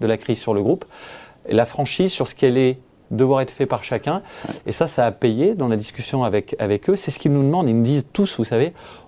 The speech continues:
Speaker 1: on comprend, on comprend qu'on soit pas réglé de cent pour cent des loyers pendant cette période-là. On comprend qu'on doit faire des efforts. Les efforts, ils doivent être mesurés, partagés. Et donc, cinq mois d'efforts pour eux, bah, c'est ce qui fait le,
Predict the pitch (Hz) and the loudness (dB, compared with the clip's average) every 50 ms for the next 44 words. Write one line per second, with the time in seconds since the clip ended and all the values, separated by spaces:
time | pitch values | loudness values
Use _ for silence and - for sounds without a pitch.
0 | _ - 107 101 - - 135 131 - - - 160 160 151 - _ _ _ - - | _ -4 -4 -4 -2 0 -2 -2 -2 -2 -4 -4 -4 -6 -8 _ _ _ -8 -8
1 | 101 90 - 113 110 - 156 147 - - 110 - 110 98 117 110 107 104 104 117 | -4 -2 -2 -2 -2 -2 -4 -4 -4 -6 -6 -6 -4 -4 -2 -2 -2 0 0 -2
2 | 113 - - 110 95 - 104 - - 117 107 101 98 101 101 113 120 - 104 98 | -2 -4 -6 -8 -6 -8 -8 -6 -4 -2 -2 0 0 0 0 0 -2 -2 -6 -6
3 | - - 92 - 98 98 92 95 - - 107 104 95 120 117 - 156 156 143 - | -4 -6 -4 -4 -2 -2 -4 -4 -6 -6 -6 -4 -2 -2 -2 -2 -2 -4 -2 0
4 | 120 104 131 135 131 - 131 117 110 101 101 104 - - 151 165 165 143 - - | 0 2 2 0 0 0 -2 0 0 0 0 0 0 0 0 0 -2 -4 -10 -20
5 | - - - - - - - - - - 113 98 107 104 - 139 131 110 107 101 | -20 -20 -20 -20 -20 -20 -20 -12 -6 -2 0 0 0 2 2 2 2 4 4 2
6 | 104 98 - 120 110 113 120 113 107 110 110 120 156 180 - - - 127 - - | 2 0 0 0 2 2 2 2 2 2 4 2 2 0 0 -2 -2 -2 -2 0
7 | 123 110 98 113 135 175 175 - - - - - - - 98 95 123 135 123 - | -2 0 2 2 2 0 0 -6 -18 -20 -20 -12 -6 -2 0 2 2 2 0 -4
8 | - - - 139 131 - 139 131 120 117 - - 123 - - - 117 104 110 131 | -6 -4 -2 -2 -2 -2 -2 0 0 -2 -2 -4 -6 -6 -4 0 2 2 4 2
9 | 160 - - - - - - - 101 - - 131 - - - 113 104 - - 131 | 2 -2 -6 -20 -20 -16 -10 -10 -4 0 0 0 0 -2 -6 -6 -6 -2 0 0
10 | 131 131 113 101 98 95 92 | 2 2 2 2 0 -2 -4